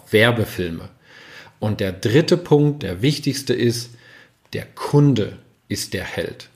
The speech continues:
nicht du. Du bist nur das Hilfsmittel, das der Kunde anwendet, damit er zum Held werden kann. Also, einfach mal drei Tipps.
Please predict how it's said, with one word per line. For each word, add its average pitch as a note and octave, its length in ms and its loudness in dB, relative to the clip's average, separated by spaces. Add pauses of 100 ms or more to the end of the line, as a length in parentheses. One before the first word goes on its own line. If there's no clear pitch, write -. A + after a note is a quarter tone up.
nicht C#3 380 0
du. G2 120 -6 (840)
Du E3+ 300 4
bist D3 320 -2
nur C3 180 4
das A2 220 -4
Hilfsmittel, D#3+ 800 2 (440)
das - 260 -8
der G2 220 -6 (180)
Kunde G3+ 420 2
anwendet, B2+ 680 0
damit A#2+ 380 2
er A2 200 -2
zum F#2 280 -12
Held B2 480 0 (240)
werden F#2+ 340 -2
kann. - 200 -14 (760)
Also, F#3 460 2 (100)
einfach F#3 360 0
mal D3 400 2
drei C#3 300 2
Tipps. F#3 480 0